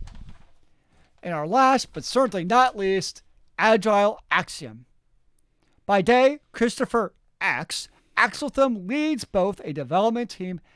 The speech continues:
and a system administration team working with satellites at the nasa's Goddard campus. But while, but when not in meetings, and many times during, he is the Agile evangelist,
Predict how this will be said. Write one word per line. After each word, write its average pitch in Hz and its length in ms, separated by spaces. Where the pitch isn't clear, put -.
and 262 180
a 254 80
system 233 380
administration 170 920
team 139 380
working 190 340
with 147 140
satellites 220 580
at 156 140
the 131 80
nasa's 190 560
Goddard 160 440
campus. - 580
But 175 80
while, 170 380
but 233 380
when 156 180
not 285 220
in 277 140
meetings, 180 480
and 123 220
many 214 300
times 233 320
during, 147 420
he 214 160
is 202 80
the - 200
Agile 214 340
evangelist, 185 840